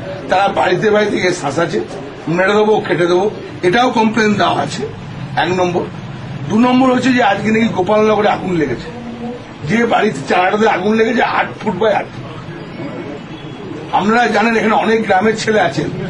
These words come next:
যে বর্ষাকালের দিনে ছাগলের গোইলে,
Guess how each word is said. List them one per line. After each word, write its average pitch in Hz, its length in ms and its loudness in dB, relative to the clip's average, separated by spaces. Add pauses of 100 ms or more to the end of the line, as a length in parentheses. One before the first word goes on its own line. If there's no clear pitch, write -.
(180)
যে 175 80 4
বর্ষাকালের 220 760 0
দিনে 185 340 0 (1700)
ছাগলের 214 500 2
গোইলে, 214 400 4